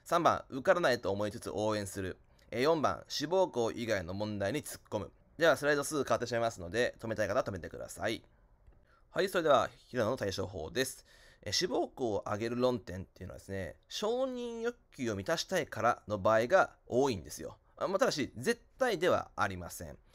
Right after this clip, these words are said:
えー、志望校を上げたいからっていうのは、どこどこ大学に行きたいとか、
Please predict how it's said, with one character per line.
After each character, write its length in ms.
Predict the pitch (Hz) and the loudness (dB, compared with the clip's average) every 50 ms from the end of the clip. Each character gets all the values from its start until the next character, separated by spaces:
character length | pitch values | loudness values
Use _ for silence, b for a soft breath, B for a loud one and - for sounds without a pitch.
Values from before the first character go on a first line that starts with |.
| B B B B B B B B | B B B B B B B B
え 300 | - 117 117 117 113 107 | -2 -2 0 0 0 -2
ー、 20 | |
志 180 | - - 156 170 | -2 -4 -4 -4
望 180 | 233 - - - | -4 -4 -4 -4
校 100 | - 120 | -2 0
を 40 | 110 | 0
上 40 | 107 | 0
げ 80 | 110 | 0
た 100 | 95 113 | -2 -2
い 60 | 110 104 | -2 -2
か 100 | 92 92 | -2 -4
ら 100 | 87 73 | -4 -4
っ 40 | - | -6
て 120 | - 98 | -8 -8
い 40 | 92 | -8
う 40 | 92 | -6
の 100 | 87 87 | -4 0
は、 300 | 101 110 110 101 92 95 | 2 4 4 4 2 0
ど 260 | 113 80 110 110 127 | -2 -4 -6 -4 -2
こ 140 | 127 220 220 | -2 2 2
ど 100 | 247 247 | 4 6
こ 80 | 247 | 6
大 160 | 247 247 240 240 | 4 4 0 -2
学 140 | 240 254 | -2 -2
に 140 | 113 104 101 | -4 -4 -6
行 60 | 95 | -8
き 60 | - - | -10 -2
た 160 | - 113 110 | 0 0 0
い 60 | 95 | 0
と 100 | - 107 | -2 -8
か、 180 | - - - | -16 -16 -18